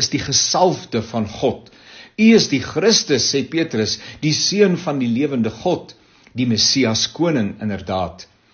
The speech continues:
Here, Kurios, is die titel wat die vroeë Christene in moeilikheid laat beland het. Want teenoor die populêre mening dat die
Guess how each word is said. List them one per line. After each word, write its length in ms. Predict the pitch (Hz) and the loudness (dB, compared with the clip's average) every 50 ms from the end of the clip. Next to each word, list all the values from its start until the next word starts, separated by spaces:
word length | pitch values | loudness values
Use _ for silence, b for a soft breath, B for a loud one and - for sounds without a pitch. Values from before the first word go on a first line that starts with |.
| B B B B B | B B B B B
Here, 640 | - 95 104 120 170 208 202 156 117 127 151 - - - - | -14 -6 -2 2 4 4 4 4 2 2 -2 -6 -10 -10 -4
Kurios, 680 | - 202 233 233 165 98 87 98 113 - - - B B B B B B | -2 0 0 2 0 0 -2 -4 -4 -4 -6 -6 B B B B B B
is 140 | - 160 156 - | -2 0 0 -2
die 140 | 165 - - | -4 -4 -4
titel 300 | 202 196 - 190 175 139 | -6 -2 0 -2 0 0
wat 140 | 135 127 113 | -2 -2 -4
die 80 | 117 110 | -4 -6
vroeë 340 | - - - 185 208 190 170 - - | -8 -6 -4 0 0 0 0 0 -4
Christene 560 | - 214 233 220 - - - 123 117 113 110 - - | -2 0 0 0 0 -2 0 0 0 0 -2 -4 -4
in 140 | 139 120 113 107 | -2 -2 0 0
moeilikheid 540 | 123 165 208 202 196 - 123 101 - - 107 | 2 2 2 2 0 0 -2 -4 -4 -4 -8
laat 160 | 95 92 - | -8 -8 -8
beland 400 | - 104 101 95 95 92 85 - | -6 -6 -6 -4 -6 -8 -8 -10
het. 220 | 98 82 80 - B B B B B B B B | -10 -12 -12 -16 B B B B B B B B
Want 180 | - 80 78 - | -12 -10 -4 0
teenoor 240 | 156 156 147 139 127 | 2 2 4 4 2
die 120 | 110 110 | 0 0
populêre 560 | 113 104 90 104 92 87 90 92 120 143 143 | -2 -4 -4 -4 -6 -4 -4 -4 -2 -2 0
mening 360 | 123 107 101 120 156 180 180 147 | 0 0 0 0 0 0 0 -2
dat 140 | 107 90 85 | -2 -4 -6
die 140 | 85 80 | -8 -10